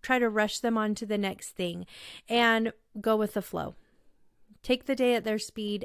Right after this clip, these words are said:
and just kind of whatever happens, happens, but go with the flow. Number twelve, what are the best spots for watching parades and fireworks? I prefer to watch parades and fireworks over by It's a Small World. Now,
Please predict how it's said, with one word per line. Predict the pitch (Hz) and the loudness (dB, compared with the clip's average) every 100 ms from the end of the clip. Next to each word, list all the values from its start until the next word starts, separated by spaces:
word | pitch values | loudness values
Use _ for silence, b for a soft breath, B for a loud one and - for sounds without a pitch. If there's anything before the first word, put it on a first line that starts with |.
| - | -4
and | 202 | -4
just | 196 196 | -4 -6
kind | - 208 | -2 -2
of | 202 - | -2 -4
whatever | 214 240 247 247 233 | -2 0 2 2 2
happens, | 208 202 202 196 | 2 0 -2 0
happens, | 185 185 180 | -2 -2 -6
but | 175 185 | -6 -8
go | 190 | -6
with | 180 - | -6 -8
the | |
flow. | 185 175 175 - | -10 -10 -6 2
Number | 247 269 277 311 | 6 6 6 4
twelve, | - 277 214 | 6 6 6
what | 233 | 4
are | 294 | 2
the | 415 | 4
best | 381 370 | 4 4
spots | - 247 233 | 4 2 2
for | - 247 | 0 0
watching | 220 208 - 226 | 2 0 -2 -4
parades | - 233 214 214 208 - 214 | -2 0 2 0 -2 -6 -6
and | 208 202 202 | -2 -2 -4
fireworks? | - - 208 202 190 185 175 175 - - - - - B B B B B B B | -8 -4 0 2 2 -2 -4 -8 -12 -20 -20 -20 -20 B B B B B B B
I | 220 247 330 - | 6 8 6 4
prefer | 415 - 285 254 247 247 | 0 2 4 6 6 4
to | 240 269 | 2 -2
watch | 226 214 - | 0 0 -4
parades | - 226 220 220 202 | -6 -2 0 -2 -4
and | - 247 339 | -2 0 0
fireworks | 294 254 247 240 226 - - | 2 2 2 0 -2 -8 -8
over | 220 226 220 | -6 -4 -4
by | 208 202 202 202 - | -2 -2 -2 -2 -4
It's | 208 208 - | -6 -6 -8
a | |
Small | 202 - 190 185 | -8 -6 -4 -4
World. | 175 120 - _ _ B B B B | -4 -8 -12 _ _ B B B B
Now, | 214 | -4